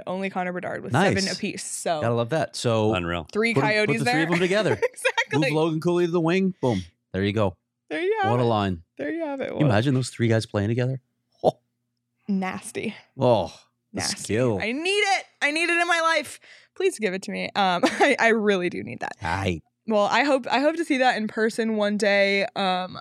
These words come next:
Speaker 1: <laughs> and when the time comes, I'm gonna buy my tickets on Game Time for that one because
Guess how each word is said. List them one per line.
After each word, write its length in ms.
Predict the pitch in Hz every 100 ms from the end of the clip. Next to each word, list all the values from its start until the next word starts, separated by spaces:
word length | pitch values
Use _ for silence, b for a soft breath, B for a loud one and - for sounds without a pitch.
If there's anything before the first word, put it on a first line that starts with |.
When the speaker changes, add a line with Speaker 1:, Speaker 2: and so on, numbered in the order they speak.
| -
Speaker 1:
<laughs> 280 | 294 - 311 _ B B B B 214
and 360 | 202 190 185 - _ -
when 180 | 208
the 80 | 214
time 280 | 196 190 190
comes, 640 | 185 - 110 107 - - - _ _ _
I'm 120 | 208
gonna 340 | 147 - - 214
buy 140 | 214 -
my 160 | -
tickets 340 | - - - 226
on 180 | - 214
Game 240 | 214 -
Time 300 | 117 - -
for 120 | -
that 220 | 101 139 113
one 260 | 107 113
because 680 | 214 - - 120 139 -